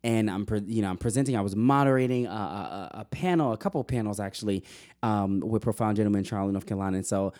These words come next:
I took a leap of faith and was like, "You know what? I'm still gonna go. I'm gonna stay true to my commitment." Um,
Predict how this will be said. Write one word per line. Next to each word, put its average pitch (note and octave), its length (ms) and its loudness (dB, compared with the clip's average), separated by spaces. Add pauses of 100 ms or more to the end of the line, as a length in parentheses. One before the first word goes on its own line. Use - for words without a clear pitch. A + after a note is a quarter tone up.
(160)
I F3 120 4
took F#3 180 4
a E3 60 4
leap C3+ 160 6
of A#2 100 2
faith G#2+ 220 4
and G#2 80 -6
was G2 100 0
like, G2 160 -2
"You G#2+ 60 2
know G#2 80 4
what? G2+ 180 2
I'm A#2 200 2
still - 180 0
gonna G2+ 180 0
go. G2 140 2
I'm G2 80 0
gonna F#2+ 160 -2
stay F#2+ 160 -2
true - 160 -4
to A#2 40 0
my A#2 140 0
commitment." B2+ 720 0 (340)
Um, G#2 400 0